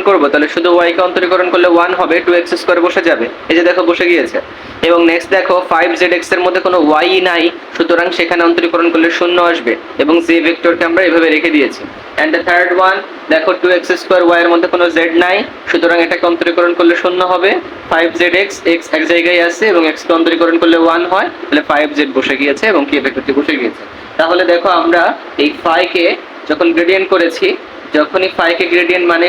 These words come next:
হলো ফাইয়ের সাথে ডেলের সাধারণ গুণ করেছি, করার পরে আই জে কে এর মাধ্যমে একটি ভেক্টর রাশি পেয়ে গিয়েছি,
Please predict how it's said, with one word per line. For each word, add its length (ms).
হলো 120
ফাইয়ের 260
সাথে 220
ডেলের 260
সাধারণ 400
গুণ 120
করেছি, 360
করার 220
পরে 140
আই 80
জে 180
কে 140
এর 120
মাধ্যমে 360
একটি 220
ভেক্টর 280
রাশি 240
পেয়ে 200
গিয়েছি, 320